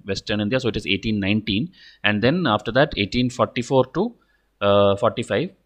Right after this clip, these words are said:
it is, uh, in Kolhapur, Maharashtra. So that is also, uh, not the one which is earliest. So remember this timeline, because U P S C can ask chronology question. Every year it is asking.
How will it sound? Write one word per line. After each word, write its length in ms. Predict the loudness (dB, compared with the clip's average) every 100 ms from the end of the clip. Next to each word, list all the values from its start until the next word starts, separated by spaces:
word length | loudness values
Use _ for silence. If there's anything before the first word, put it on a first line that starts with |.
| _
it 220 | -10 -6 -2
is, 260 | -2 0
uh, 120 | 2
in 180 | 2 0
Kolhapur, 340 | 0 0 0 0
Maharashtra. 560 | 2 2 0 -4 -10
So 100 | -6
that 200 | -2 -2
is 100 | -2
also, 420 | -4 -4 -4 -8 _ _ _ _ -2
uh, 400 | 0 2 0 0
not 280 | 0 -2 -2
the 100 | -2
one 100 | 0
which 100 | -2
is 100 | -2
earliest. 400 | 0 0 -4 -6
So 300 | -2 -2 -2 -8
remember 300 | 0 2 2
this 120 | 2
timeline, 420 | 2 2 0 0 0
because 200 | -4 -4
U 80 |
P 80 | -6
S 60 | -6
C 80 | -2
can 280 | -2 -2
ask 200 | -2 -4
chronology 400 | -4 -2 -2 -2
question. 400 | -4 -6 -6 -6 -4
Every 200 | -2 0
year 120 | 0
it 80 | 0
is 100 | 0
asking. 380 | 0 0 -6